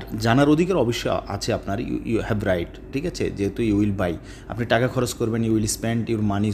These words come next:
so you have right, ঠিক আছে? আপনার অবশ্যই অধিকার আছে। তারপরেও ভাই, সকলের সাথে এভাবে কথা বলা তো so tough, ঠিক আছে? তো যে সক-, সকলেই জানতে চান যে আমি কীভাবে পাবো। নাম্বার ওয়ান। নাম্বার টু হচ্ছে, দেখেন,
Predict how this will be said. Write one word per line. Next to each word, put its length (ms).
so 220
you 380
have 120
right, 440
ঠিক 140
আছে? 240
আপনার 260
অবশ্যই 280
অধিকার 300
আছে। 200
তারপরেও 360
ভাই, 180
সকলের 360
সাথে 240
এভাবে 220
কথা 200
বলা 160
তো 100
so 180
tough, 180
ঠিক 160
আছে? 240
তো 280
যে 140
সক-, 360
সকলেই 380
জানতে 280
চান 240
যে 80
আমি 140
কীভাবে 360
পাবো। 360
নাম্বার 260
ওয়ান। 180
নাম্বার 440
টু 140
হচ্ছে, 220
দেখেন, 500